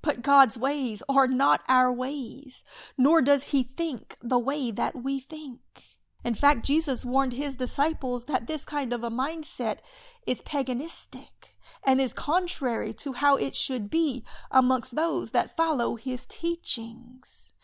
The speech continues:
In this simple passage that we have been reading, do we get a glimpse of the complexity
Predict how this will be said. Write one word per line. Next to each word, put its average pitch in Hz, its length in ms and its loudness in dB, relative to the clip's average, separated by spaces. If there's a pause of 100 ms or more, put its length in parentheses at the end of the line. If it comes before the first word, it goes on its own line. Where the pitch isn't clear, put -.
(320)
In 269 240 4
this 339 480 -2
simple 330 640 0 (140)
passage - 1080 -8 (360)
that 269 220 8
we 320 180 4
have 269 200 4
been 254 220 0
reading, 262 560 -2
do 277 160 4
we 302 180 8
get 302 300 0
a 247 120 4
glimpse 262 680 -8
of 254 120 2
the 254 120 2
complexity - 1400 -10